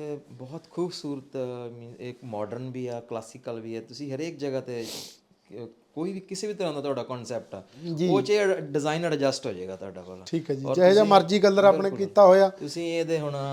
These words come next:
Speaker 1: ਇਹਦੇ ਲੋਗੋ ਲੱਗਿਆ ਦੇਖੋ, ਕਿੰਨਾ ਇੰਬੋਸ ਕਰਕੇ ਲੱਗਿਆ ਹੋਇਆ। ਇਹ ਵੀ ਲੈਦਰ ਦੇ ਵਿੱਚ ਹੀ ਬਣਿਆ ਹੋਇਆ।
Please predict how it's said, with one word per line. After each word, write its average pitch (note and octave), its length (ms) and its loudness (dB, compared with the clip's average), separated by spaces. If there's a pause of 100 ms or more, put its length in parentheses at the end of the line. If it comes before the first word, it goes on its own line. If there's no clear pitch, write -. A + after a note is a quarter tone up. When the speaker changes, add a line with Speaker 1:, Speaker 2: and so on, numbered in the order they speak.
(400)
Speaker 1:
ਇਹਦੇ B2+ 200 -4
ਲੋਗੋ A2+ 320 -4
ਲੱਗਿਆ G#2+ 440 -10
ਦੇਖੋ, G2+ 340 -14
ਕਿੰਨਾ A2+ 280 -14
ਇੰਬੋਸ A2+ 340 -10
ਕਰਕੇ G#2 300 -14
ਲੱਗਿਆ G2+ 340 -12
ਹੋਇਆ। G2 260 -14
ਇਹ A#2 80 -14
ਵੀ A#2+ 160 -12 (100)
ਲੈਦਰ A2 320 -10
ਦੇ A2+ 140 -10
ਵਿੱਚ G#2+ 200 -14
ਹੀ A2 60 -14
ਬਣਿਆ F#2+ 220 -18
ਹੋਇਆ। G2+ 240 -20